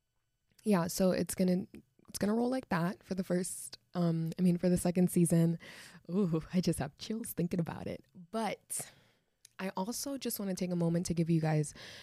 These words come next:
a little bit of a rundown of where I've been at this whole summer and how have I expanded through knowledge and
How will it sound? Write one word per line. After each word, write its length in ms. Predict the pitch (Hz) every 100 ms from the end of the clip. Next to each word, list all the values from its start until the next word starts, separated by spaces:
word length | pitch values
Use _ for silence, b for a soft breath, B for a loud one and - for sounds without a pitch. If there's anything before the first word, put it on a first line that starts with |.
| B B
a 80 |
little 180 | 170 170
bit 120 | 170
of 60 | 165
a 60 | 160
rundown 800 | 160 160 170 160 147 - 170
of 540 | - - 175 175 170 165 _ _ _ _ _ _ _ _ -
where 360 | 175 170 208 277
I've 240 | 214 175
been 200 | 170 233
at 180 | 247 -
this 200 | 175 185
whole 140 | 170
summer 500 | 165 180 247 208 170
and 540 | 165 165 165 160 160 - B B B B
how 920 | - 202 196 196 196 196 190 185 190 -
have 180 | - 180
I 100 | 175
expanded 840 | 170 - - 175 175 175 175 175 -
through 140 | 175 170
knowledge 500 | 170 175 175 165 180
and 240 | 170